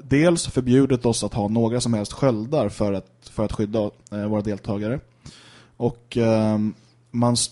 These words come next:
polisen står hela tiden vända mot oss. Polisen gör inte ens ett försök att flytta på de här,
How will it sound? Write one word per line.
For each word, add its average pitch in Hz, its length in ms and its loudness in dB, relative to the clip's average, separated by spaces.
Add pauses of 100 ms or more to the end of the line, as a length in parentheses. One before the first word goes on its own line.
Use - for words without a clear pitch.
polisen 147 440 4
står 113 260 2
hela 147 300 2
tiden 117 300 0
vända 107 320 2
mot 107 180 -2
oss. 117 200 0
Polisen 139 280 0
gör 143 80 4
inte 143 180 0
ens 147 100 2
ett 117 80 -4
försök - 840 0 (680)
att 117 200 -4
flytta 117 560 -2 (380)
på 101 240 -2
de 98 260 -6
här, 98 280 -6